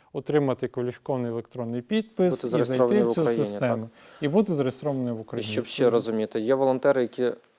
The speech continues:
Speaker 2: зареєстровані як фізична особа-волонтер,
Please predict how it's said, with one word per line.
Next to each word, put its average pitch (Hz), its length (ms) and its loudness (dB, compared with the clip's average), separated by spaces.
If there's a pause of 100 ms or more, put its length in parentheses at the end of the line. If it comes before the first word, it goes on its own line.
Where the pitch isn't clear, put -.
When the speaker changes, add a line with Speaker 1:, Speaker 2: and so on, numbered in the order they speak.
(120)
Speaker 2:
зареєстровані 120 680 2
як 120 100 0
фізична 123 500 -4
особа-волонтер, 110 1040 0